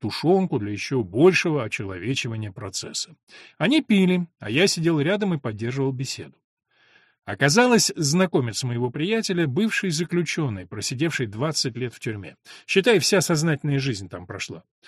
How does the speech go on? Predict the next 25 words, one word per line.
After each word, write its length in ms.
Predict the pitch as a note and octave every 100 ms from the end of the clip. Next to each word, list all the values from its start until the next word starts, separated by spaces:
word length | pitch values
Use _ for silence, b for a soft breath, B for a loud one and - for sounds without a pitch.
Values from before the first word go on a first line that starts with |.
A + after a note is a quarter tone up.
| B B
Он 180 | F3+ F#3+
уже 260 | F3+ F#3 F3+
нормальными 520 | F3 F#3 F3+ E3 D#3+
словами 680 | - D#3 F3 E3+ D3+ C#3
и 40 | C3
говорить-то 440 | B2+ D3 F3 -
не 100 | B2
мог, 340 | G#2 E2+ - _
только 240 | - G#2 A#2
по 140 | C3
фене 280 | - G#3 B2+
ботал. 400 | G2+ E2 - B B B B
И 100 | B2+
вот, 220 | G3+ B3+
проникшись 680 | A3 G#3+ A3 G3+ - A#2 -
моим 260 | C3+ D#3+ C#3+
гостеприимством, 920 | C#3 - - D3 G3+ E3+ A#2 G2+ A2
этот 220 | D3 D3+
человек 320 | - D3 C#3+
сказал: 460 | - C#3+ C3+ A2 _ _ _ _ _ _ _
«Хочешь, 420 | - D3+ D#3+ -
я 180 | D3+ C#3+
тебе 260 | C#3+ B2 A2
кое-что 360 | A#2 G#2 B2
покажу? 420 | - C3 G2+ F2